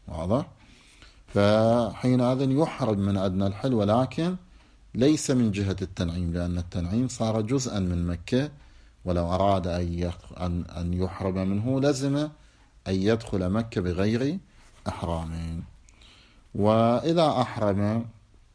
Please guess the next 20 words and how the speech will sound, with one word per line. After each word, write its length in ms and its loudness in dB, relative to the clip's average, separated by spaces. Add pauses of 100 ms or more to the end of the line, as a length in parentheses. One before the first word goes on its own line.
(420)
للعمرة 480 0
المفردة 540 -2
وأكملها 880 -2 (640)
فيبقى 1300 0
إلى 280 0
يوم 280 0
التروية، 960 -2
فتنقلب 800 -4 (320)
هذه 520 -2
إلى 460 -2 (580)
متعة 560 -2 (140)
لما 340 -2
تقدم، 760 -8
ويمكنه 760 -4
بعد 220 -6
ذلك 460 0 (800)
أن 220 2
يحرم 340 -4
إلى 220 -4
الحج. 360 -12